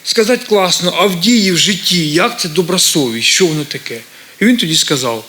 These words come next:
«Це бути чесним перед Богом». Хай Бог допоможе нам, друзі. Життя, розумієш його, коли трошки вже, так, трошки прожив, що воно таке коротке.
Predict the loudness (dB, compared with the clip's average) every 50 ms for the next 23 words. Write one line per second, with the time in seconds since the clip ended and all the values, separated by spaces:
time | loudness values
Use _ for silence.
0 | -18 -20 -20 -20 -20 -20 -20 -20 -20 -20 -12 -2 0 0 0 2 0 0 0 0
1 | -2 -2 0 0 0 0 0 0 -2 -2 -4 -6 -8 -10 -12 -14 -20 -20 -20 -20
2 | -20 -20 -20 -20 -20 -10 -8 -6 -4 -4 -6 -8 -6 -4 -4 -4 -4 -6 -10 -12
3 | -14 -18 -20 -20 -20 -20 -20 -20 -20 -20 -20 -20 -20 -20 -20 -20 -20 -20 -20 -20
4 | -20 -20 -20 -12 -4 0 0 2 2 0 -2 -2 -6 -6 -4 -4 -4 -4 -4 -6
5 | -6 -8 -8 -8 -6 -6 -8 -8 -8 -10 -12 -14 -20 -20 -20 -20 -20 -20 -20 -20
6 | -20 -20 -20 -20 -20 -20 -20 -20 -20 -20 -20 -20 -10 -6 -4 -2 -2 -2 0 0
7 | 0 0 0 -4 -8 -14 -18 -20 -20 -20 -20 -20 -20 -20 -20 -20 -20 -20 -20 -20
8 | -20 -20 -20 -20 -20 -20 -20 -20 -4 0 2 2 4 4 4 4 4 2 2 2
9 | 2 2 4 4 4 2 2 2 2 2 2 4 2 0 -2 -2 -2 -2 -4 -2
10 | -2 -4 -4 -6 -8 -14 -20 -20 -20 -20 -20 -20 -20 -20 -20 -20 -10 -8 -8 -8
11 | -4 0 0 0 2 2 0 -2 0 0 0 0 0 0 -2 -2 0 0 2 2
12 | 2 0 0 -2 -4 -6 -6 -2 -2 -2 -2 -2 -6 -8 -12 -14 -14